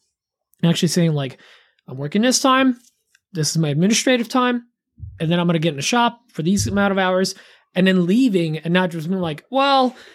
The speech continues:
I could still do another hour and a half in the shop and be burned out the next day." I'm actually saying, like, "No, I said I'm gonna be done at eleven. I'm gonna go wind down and then be in bed before twelve thirty." So I've been trying to get a little better with that. That's actually really been making a huge impact on my day-to-day.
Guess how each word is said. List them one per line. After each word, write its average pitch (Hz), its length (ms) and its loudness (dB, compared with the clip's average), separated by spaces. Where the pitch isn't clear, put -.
I 330 180 2
could 330 120 0
still 277 220 2
do 240 160 4
another 214 240 2
hour 202 220 0
and 170 80 0
a 165 40 0
half 208 300 0
in 151 60 -4
the 151 60 -2
shop 196 420 0
and 165 120 -2
be 170 80 2
burned 175 320 0
out 170 180 0
the 151 60 -8
next 143 300 -6
day." 131 400 -4
I'm 175 120 -4
actually 180 220 0
saying, 170 260 2
like, 135 220 -4
"No, 202 300 0
I 143 60 -10
said 156 180 -4
I'm 156 60 -2
gonna 156 120 -2
be 143 100 -4
done 147 240 -4
at 123 140 -8
eleven. 202 440 -2
I'm 151 60 -6
gonna 151 120 -2
go 147 80 -2
wind 196 400 0
down 202 460 2
and 160 80 -2
then 160 120 0
be 160 140 2
in 147 120 0
bed 147 200 0
before 131 280 -10
twelve 123 260 -12
thirty." 127 360 -12
So 147 300 0
I've 139 60 -4
been 147 80 0
trying 190 200 0
to 180 60 2
get 175 140 2
a - 20 2
little 165 160 4
better 156 200 0
with 151 120 -2
that. 151 220 -4
That's 170 160 -4
actually 185 320 0
really 160 340 2
been 156 140 2
making 143 200 -2
a - 40 -8
huge 139 260 -4
impact 147 340 -2
on 143 60 -2
my 127 100 -6
day-to-day. 120 560 -4